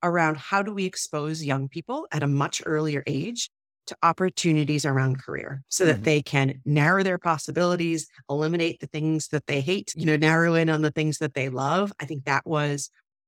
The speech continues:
Speaker 1: a pivotal experience for me in my professional growth and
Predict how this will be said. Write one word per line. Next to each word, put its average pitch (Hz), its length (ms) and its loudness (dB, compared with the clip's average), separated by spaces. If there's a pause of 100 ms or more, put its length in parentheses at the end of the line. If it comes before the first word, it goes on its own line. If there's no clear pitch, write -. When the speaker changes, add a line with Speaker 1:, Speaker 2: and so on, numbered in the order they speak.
(260)
Speaker 1:
a 143 200 2 (100)
pivotal 165 600 -2 (160)
experience 156 560 2
for 143 260 -6
me 135 320 2
in 233 240 -4
my 165 220 2
professional 147 760 0
growth 156 360 0
and 131 320 -2